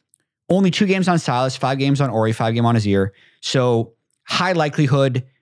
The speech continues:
that Faker's champion pool was at least going to be checked. Uh, we know he's played, like, eighty different champions on stage all time of his career because he's played, like, twelve hundred games. Um, but most recently, and especially since injury, he'd had a very small champion pool, so you needed to check Faker's champion pool.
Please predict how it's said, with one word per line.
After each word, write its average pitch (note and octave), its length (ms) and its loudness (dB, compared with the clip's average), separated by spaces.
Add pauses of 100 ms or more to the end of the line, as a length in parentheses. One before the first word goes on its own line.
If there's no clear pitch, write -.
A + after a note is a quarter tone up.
(120)
that A#2 320 -2
Faker's C#3+ 340 -2
champion B2+ 380 0
pool B2+ 200 0
was A#2+ 140 0
at B2 100 -2
least B3 220 0
going G#3 220 2
to E3+ 80 2
be D3+ 80 2
checked. - 540 -6 (500)
Uh, A#2+ 260 0
we D3+ 140 4
know F3 160 4
he's D#3+ 160 2
played, C3 320 -2
like, A2 320 -4
eighty C3 260 0
different B2+ 300 0
champions A#2 500 0
on G#2 140 0
stage G#2 300 -2
all G2 120 0
time G#2 220 -2
of F#2 60 -2
his F#2 120 -4
career B2 220 0
because G#2+ 180 0
he's F#2+ 120 -2
played, G2+ 200 -2
like, F#2 180 -4
twelve F2+ 240 -4
hundred F#2 200 0
games. G#2+ 320 -2 (420)
Um, G#2 380 -2
but B2+ 220 -4
most E3+ 260 2
recently, F3 400 0
and D#3 60 -2
especially C3+ 400 -2
since A#2+ 220 -2
injury, A#2 340 0
he'd G#2+ 160 2
had G#2+ 100 -2
a G#2 40 -4
very G2+ 180 -2
small G2+ 180 -2
champion C#3 340 0
pool, C3 200 0
so A2+ 160 -4
you G#2+ 100 2
needed G#2+ 160 2
to G2 80 0
check - 260 -6
Faker's G2 240 -6
champion A#2+ 300 -2
pool. E2 260 -10